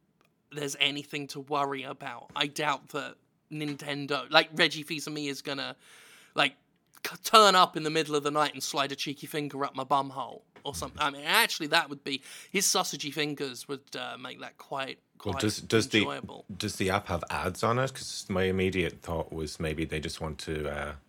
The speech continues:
Speaker 2: this is for ad targeting purposes, or
Speaker 1: Uh, no, no, no
Speaker 2: No.
Speaker 1: ads.
Speaker 2: Oh.
Speaker 1: Um, it's, it seems, honestly, um,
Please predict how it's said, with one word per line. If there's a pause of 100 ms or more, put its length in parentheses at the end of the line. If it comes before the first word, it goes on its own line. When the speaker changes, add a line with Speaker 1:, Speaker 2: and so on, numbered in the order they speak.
(140)
Speaker 2:
this
is
for
ad
targeting
purposes,
or (520)
Speaker 1:
Uh,
no,
no,
no
Speaker 2:
No.
Speaker 1:
ads.
Speaker 2:
Oh.
Speaker 1:
Um,
it's,
it
seems,
honestly, (260)
um,